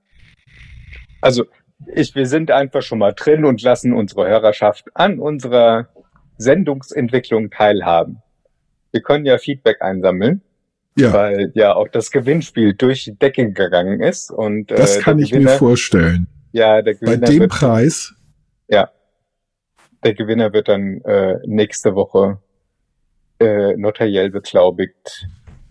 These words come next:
Speaker 1: in geheimer <laughs>
Speaker 2: Ab-,
Speaker 1: Abstimmung.
Speaker 2: ab-,
Speaker 1: <laughs> Naja,
Speaker 2: Ausgelost.
Speaker 1: egal.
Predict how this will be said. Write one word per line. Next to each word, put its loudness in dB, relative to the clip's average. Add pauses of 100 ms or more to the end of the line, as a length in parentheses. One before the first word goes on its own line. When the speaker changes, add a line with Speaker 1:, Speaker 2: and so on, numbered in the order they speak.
(260)
Speaker 1:
in -4
geheimer -2 (1200)
<laughs> -2
Speaker 2:
Ab-, -2
Speaker 1:
Abstimmung. -2
Speaker 2:
ab-, -4 (760)
Speaker 1:
<laughs> -4 (1160)
Naja, 4
Speaker 2:
Ausgelost. 2
Speaker 1:
egal. -20